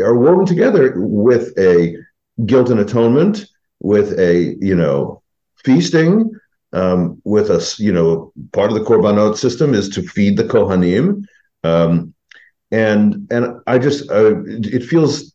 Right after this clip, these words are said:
to me like a wise thing to remind, you know, ourselves and our listeners that, that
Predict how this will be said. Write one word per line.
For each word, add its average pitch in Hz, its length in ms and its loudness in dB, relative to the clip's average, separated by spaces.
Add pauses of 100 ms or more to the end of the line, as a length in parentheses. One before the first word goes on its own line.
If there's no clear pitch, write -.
to 117 100 -6
me 123 120 0
like 107 180 2
a 92 120 4
wise 117 360 2
thing 117 140 -2
to 101 180 0
remind, 98 640 2 (180)
you 104 140 -2
know, 87 240 0
ourselves 117 420 0
and 95 120 0
our 90 280 0
listeners 107 640 -2 (460)
that, 98 520 0 (220)
that 101 460 -2